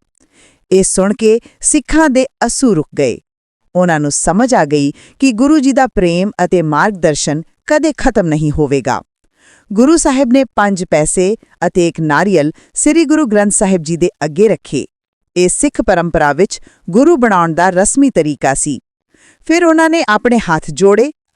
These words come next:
ਅਤੇ ਸ੍ਰੀ ਗੁਰੂ ਗ੍ਰੰਥ ਸਾਹਿਬ ਜੀ ਦੇ ਅੱਗੇ ਮੱਥਾ ਟੇਕਿਆ। ਇਸ ਪਲ ਵਿੱਚ ਇਤਿਹਾਸ ਬਦਲ ਗਿਆ। ਗੁਰੂ ਜੀ ਨੇ ਘੋਸ਼ਣਾ ਕੀਤੀ, "ਸਬਦ ਗੁਰੂ ਸੁਰਤਿ ਧੁਨ ਚੇਲਾ।" ਸ਼ਬਦ ਹੀ ਗੁਰੂ ਹੈ ਅਤੇ ਸੁਰਤ ਹੀ ਚੇਲਾ ਹੈ।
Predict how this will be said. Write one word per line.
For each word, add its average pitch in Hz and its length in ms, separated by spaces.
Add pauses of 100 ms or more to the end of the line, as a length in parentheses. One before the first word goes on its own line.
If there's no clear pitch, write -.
ਅਤੇ 180 140
ਸ੍ਰੀ 226 280
ਗੁਰੂ 320 200
ਗ੍ਰੰਥ 214 260
ਸਾਹਿਬ 185 300
ਜੀ 165 140
ਦੇ 165 120 (140)
ਅੱਗੇ 156 300 (320)
ਮੱਥਾ 302 380
ਟੇਕਿਆ। 147 440 (800)
ਇਸ 240 240
ਪਲ 311 200
ਵਿੱਚ 349 240 (120)
ਇਤਿਹਾਸ 180 520
ਬਦਲ 147 260
ਗਿਆ। 135 240 (460)
ਗੁਰੂ 180 240
ਜੀ 165 140
ਨੇ 147 120
ਘੋਸ਼ਣਾ 165 500
ਕੀਤੀ, 277 400 (380)
"ਸਬਦ 302 480
ਗੁਰੂ 233 420
ਸੁਰਤਿ 220 480
ਧੁਨ 285 200
ਚੇਲਾ।" 139 480 (520)
ਸ਼ਬਦ 220 500
ਹੀ 285 200
ਗੁਰੂ 151 320
ਹੈ 170 240 (480)
ਅਤੇ 170 200
ਸੁਰਤ 226 420
ਹੀ 294 200
ਚੇਲਾ 135 400
ਹੈ। 151 220